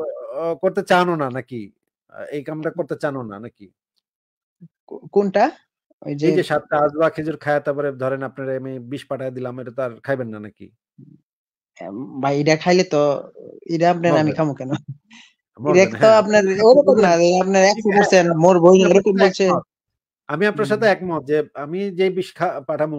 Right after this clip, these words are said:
Speaker 1: মনে করেন পটাশিয়াম সায়ানাইড পাঠামু, একবার মুখে গেলে সাথে সাথে মৃত্যু। <laughs> একেবারে কোনো বাপের বেটা আর বাঁচাইতে পারবো না।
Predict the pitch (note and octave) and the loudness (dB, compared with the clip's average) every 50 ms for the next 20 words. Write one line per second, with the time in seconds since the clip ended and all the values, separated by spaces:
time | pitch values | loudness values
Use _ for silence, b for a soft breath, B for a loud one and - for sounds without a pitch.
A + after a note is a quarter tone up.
0 | C#3 C3 C#3 C#3+ C#3+ C#3+ C3+ D3 D3 C#3 _ - D#3 C#3+ D#3 C3+ - D#3 D3+ C#3+ | -10 -12 -14 -12 -12 -10 -10 -10 -12 -10 _ -8 -6 -6 -6 -8 -8 -10 -12 -10
1 | - - C#3+ C#3 C3+ C3+ A#2+ - B2 A2 A2 A2 G#2+ G#2 G#2 _ _ _ _ _ | -10 -10 -10 -8 -10 -12 -12 -14 -18 -18 -16 -18 -20 -20 -20 _ _ _ _ _
2 | _ _ _ _ - G#3+ A#3 A#3+ A#3+ A#3 A3+ G#3+ A#3 A3+ G#3+ G#3+ G3+ F#3 F#3+ F#3+ | _ _ _ _ -4 -2 0 0 -2 -2 -2 -2 -2 -2 0 -2 -2 -2 -2 -2
3 | G3 F#3+ G#3 G#3 F#3+ - G3 F#3+ F#3 - G3+ F#3 F3 F3 E3+ F#3 E3+ D#3 C#3 A#2+ | 0 2 2 0 0 2 0 -2 0 0 -4 -4 -4 -6 -6 -8 -10 -10 -10 -14
4 | - _ _ - - B3 A3+ G3+ A3+ - G#3 G3 F#3+ - G3+ G#3 G3+ F#3 D#3 - | -16 _ _ -6 -2 -2 -2 -2 -2 -4 -4 -4 -4 -4 -6 -4 -4 -4 -6 -6
5 | - _ D#3 E3 E3+ D#3+ F3 D#3+ D3+ D#3 D#3 D#3 D3 C#3 C#3+ D3 C#3 C3 A#2+ C3+ | -10 _ -6 -6 -4 -4 -4 -6 -6 -4 -2 -2 -4 -2 -4 -4 -6 -6 -8 -10
6 | B2 A2+ G#2+ A2 G#2+ G#2+ | -10 -10 -14 -16 -20 -20